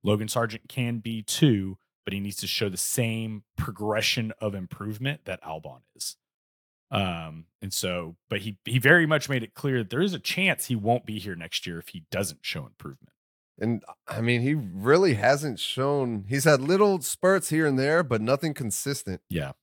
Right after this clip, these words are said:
Speaker 2: I think the only consistent thing is he's been more consistently in the very bottom, not doing much,
Speaker 1: Or
Speaker 2: you know?
Speaker 1: crashing.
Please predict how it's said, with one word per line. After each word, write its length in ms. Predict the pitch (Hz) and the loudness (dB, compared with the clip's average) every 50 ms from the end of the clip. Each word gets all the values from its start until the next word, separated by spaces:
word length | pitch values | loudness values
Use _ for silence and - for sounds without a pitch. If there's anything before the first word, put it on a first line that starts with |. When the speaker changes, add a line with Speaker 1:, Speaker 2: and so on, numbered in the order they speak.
| _ _ _ _ _ _ _ _ | _ _ _ _ _ _ _ _
Speaker 2:
I 120 | - 107 107 | 2 2 2
think 200 | 101 127 120 104 | 4 2 0 2
the 120 | 123 123 | 2 2
only 240 | 127 135 135 123 113 _ _ _ _ _ | 2 2 0 -2 -4 _ _ _ _ _
consistent 600 | - - 117 101 - - 135 127 - 123 113 98 | -2 -2 0 0 0 -2 -2 -2 -2 -4 -6 -4
thing 220 | - 127 135 131 110 | 0 2 2 2 2
is 120 | 101 92 | 0 -2
he's 160 | 98 107 101 | -2 -4 -6
been 360 | 92 - 107 104 101 95 87 - _ - | -6 -4 -4 -4 -4 -6 -8 -12 _ -8
more 260 | 101 104 110 120 120 | -4 0 0 2 0
consistently 680 | - - 110 95 - - 127 113 120 113 107 107 104 104 | 0 -2 -4 -6 -4 -6 -6 -6 -6 -6 -4 -4 -2 -4
in 100 | 104 101 | -4 -4
the 80 | 101 | -6
very 240 | 90 101 110 110 107 | -4 -2 -2 -2 0
bottom, 460 | 95 95 104 110 113 107 98 95 95 98 | 2 4 4 4 4 2 0 -4 -4 -2
not 240 | 104 104 104 92 92 | -2 -2 -2 -2 -4
doing 400 | 101 101 101 101 98 95 90 - _ _ _ _ - | -4 -4 -4 -4 -6 -8 -10 -14 _ _ _ _ -6
much, 280 | 98 95 110 110 101 | 0 4 4 6 6
Speaker 1:
Or 80 | 107 101 90 | 6 4 2
Speaker 2:
you 60 | 92 | 4
know? 20 | 90 | 4
Speaker 1:
crashing. 500 | 117 101 85 80 - - 78 76 85 | 4 4 4 2 0 -2 -4 -8 -12